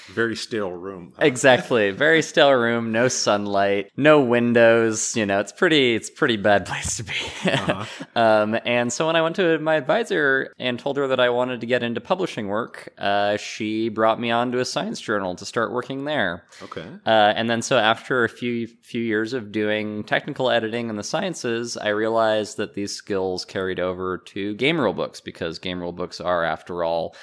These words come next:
Speaker 2: manuals. They're
Speaker 1: Sure.
Speaker 2: technical manuals.
Speaker 1: Okay.
Speaker 2: And this was around when Kickstarter was, uh, just really starting to make an impact on the scene.
Speaker 1: Okay.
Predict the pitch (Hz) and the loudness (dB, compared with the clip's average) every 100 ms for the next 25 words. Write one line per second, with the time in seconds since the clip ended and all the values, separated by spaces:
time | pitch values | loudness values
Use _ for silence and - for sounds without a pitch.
0 | - - - 117 120 113 92 76 - 87 | -20 -12 -2 4 4 2 -2 -6 -8 -8
1 | - 139 160 87 101 90 90 87 78 - | 0 0 0 -4 -6 -6 -6 -6 -10 -14
2 | - - 117 92 120 - 107 104 104 107 | -14 -14 -10 -10 -10 -6 -4 -2 -2 -2
3 | 113 135 120 104 104 110 107 101 110 104 | -4 -4 -2 0 0 0 -2 -4 -6 -8
4 | - 98 90 98 127 104 95 95 90 95 | -2 0 0 -2 -6 -6 -4 -2 -2 0
5 | 90 87 92 - - - - 107 95 104 | 0 -2 -6 -8 -10 -16 -14 -10 -4 0
6 | 101 104 101 - 104 98 95 107 95 92 | 2 2 0 0 0 0 -2 -4 -6 -6
7 | 98 92 95 92 101 98 - 92 90 113 | -6 -4 -4 -2 -6 -6 -8 -6 -6 -8
8 | 131 _ 95 85 80 98 | -12 _ -20 -18 -16 -12